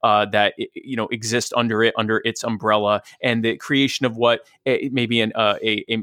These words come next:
a minarchist or a constitutionalist would call a civil society and what, you know, uh, an anarchist would call a coercive society. But ultimately, it is a government imposing itself and saying essentially, uh,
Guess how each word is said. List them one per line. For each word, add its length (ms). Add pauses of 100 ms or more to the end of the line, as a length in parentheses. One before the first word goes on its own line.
a 80
minarchist 480
or 80
a 40
constitutionalist 840
would 120
call 360 (140)
a 100
civil 280
society 720
and 180
what, 200
you 60
know, 180
uh, 200
an 120
anarchist 420
would 80
call 220
a 40
coercive 520
society. 500
But 140
ultimately, 600 (220)
it 140
is 200
a 160
government 520
imposing 520
itself 420 (220)
and 180
saying 320
essentially, 640 (240)
uh, 160